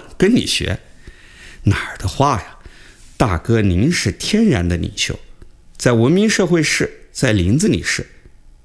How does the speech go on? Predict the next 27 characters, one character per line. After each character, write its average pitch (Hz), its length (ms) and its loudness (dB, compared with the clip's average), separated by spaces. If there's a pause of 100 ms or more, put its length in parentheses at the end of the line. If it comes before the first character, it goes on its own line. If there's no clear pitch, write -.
(160)
在 247 180 2
笼 220 240 4
子 370 80 4
里 285 200 2
也 - 200 -2
是。” - 320 -2 (1300)
何 - 220 0
武 85 100 0
成 78 300 -2
当 123 240 0
然 92 140 0
明 71 200 -6
白， - 220 -12 (220)
学 - 400 0
问 277 260 2
这 - 80 -4
个 - 60 -12 (100)
东 - 180 -8
西， - 260 -6 (320)
在 98 200 -2
没 82 140 -2
人 107 180 0
看 - 260 -2
重 131 140 0
的 85 100 0
时 - 160 -6
候 90 140 -6